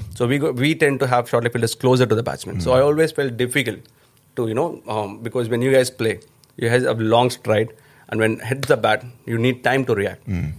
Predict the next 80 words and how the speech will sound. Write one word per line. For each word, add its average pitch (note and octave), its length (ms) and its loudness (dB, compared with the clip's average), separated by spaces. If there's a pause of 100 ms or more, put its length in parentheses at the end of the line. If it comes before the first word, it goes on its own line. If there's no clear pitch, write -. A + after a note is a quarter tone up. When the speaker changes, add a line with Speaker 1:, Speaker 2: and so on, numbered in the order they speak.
Speaker 1:
But A2+ 180 -2
for B2+ 140 4
us, C3+ 160 0
we C3+ 140 -2
thought B2+ 300 2
the A#2 60 4
other A#2 140 2
way A#2+ 80 4
around. A2 280 0
We A2+ 100 -4
used A#2 220 -4
to B2 60 -6
stand A2+ 360 -6
closer B2 280 2
to B2 100 0
the A#2 100 4
batsman A2 340 -2
to A#2+ 80 -4
intimidate, A2 480 -2 (160)
Speaker 2:
Mm. F2+ 300 -2 (440)
Speaker 1:
right? A2 260 -4 (260)
So - 120 -4
both B2+ 340 2
ways, C3 400 2 (120)
it's, A2 180 -10 (220)
it, A2+ 160 0
uh, A2 140 2
you A#2 120 4
gotta C#3+ 220 4
be C3 100 4
ready, A2+ 360 2
you A2+ 60 -4
gotta B2 160 4
practice, A#2+ 400 0
but A#2 140 2
you A2+ 60 -2
gotta C3 180 4
give B2 160 -2
yourself C#3 240 -2
that A#2+ 200 0 (260)
extra B2+ 320 -2
time B2+ 380 -2
to A#2+ 160 -6
Speaker 2:
Mm. A2 40 -6
Speaker 1:
see D3 240 -4
what C3+ 200 0
the B2+ 60 -2
batsman A#2 320 -2
is G2+ 100 -8
doing. G#2+ 260 -8
Speaker 2:
Yeah. B2+ 140 -10 (280)
Speaker 1:
So B2 100 -6
that's C3 200 4
what E3 100 6
I've B2 180 2
learned B2 220 4
over B2 160 6
a B2 40 0
period, B2 220 0
and D3+ 240 0
you D3 100 -6
gotta D#3 200 4
do C#3 240 4
it C#3 160 0
over C3 200 4
a B2+ 40 -2
period B2 220 2
of A#2+ 80 -4
time. B2 160 -2
As A2+ 160 -2
you A#2+ 60 -2
said, A#2+ 220 2
it's, A2+ 380 -6
it's A#2 160 -6
tough - 320 0
when A2+ 200 0
somebody A#2 260 0
sweeps B2+ 340 -2
so B2+ 240 0
nice B2 420 -2